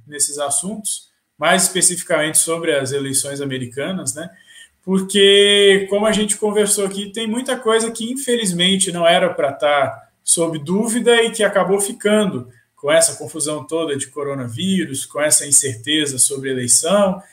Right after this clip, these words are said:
A gente tem que ver principalmente os próximos movimentos que o Trump vai fazer, sobretudo nessa parte de política doméstica, porque na política internacional ele já tá muito bem encaminhado.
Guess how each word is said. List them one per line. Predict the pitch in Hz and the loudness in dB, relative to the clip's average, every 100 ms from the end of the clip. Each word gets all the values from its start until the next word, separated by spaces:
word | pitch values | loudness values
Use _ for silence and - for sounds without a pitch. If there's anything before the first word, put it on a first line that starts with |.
| _ _ _ | _ _ _
A | 151 | -2
gente | 180 180 | 0 0
tem | 226 | -2
que | 214 | 0
ver | 233 | 0
principalmente | 233 254 - 226 233 240 | 0 0 2 4 2 0
os | 254 | -2
próximos | - 226 240 240 254 233 | 2 4 6 4 0 -2
movimentos | 233 226 220 185 208 208 | -4 -4 -2 -2 0 -2
que | - 247 | -4 -4
o | 240 | -8
Trump | - 208 269 277 | 0 2 2 -2
vai | 185 175 175 | -2 0 0
fazer, | 175 147 147 185 190 - _ _ | 0 0 2 0 -2 -12 _ _
sobretudo | - 185 180 175 175 220 240 | -6 0 2 2 0 -2 0
nessa | 226 220 220 - | 2 4 4 4
parte | - 170 180 | 2 2 0
de | 180 | -6
política | 180 160 160 - 160 | -4 -2 -2 -2 0
doméstica, | 180 185 214 247 233 - - | 2 4 4 4 2 -2 -4
porque | 139 185 - 214 | -6 -6 -2 0
na | 220 240 | 0 0
política | 247 254 - | -2 -2 -4
internacional | 247 247 247 247 233 226 | 0 2 4 2 4 4
ele | 247 247 | 4 4
já | 240 | 0
tá | 240 240 | 0 -2
muito | 240 240 | -2 -2
bem | 220 240 | 0 0
encaminhado. | 240 240 262 208 151 127 113 | -2 -4 -2 0 0 0 -4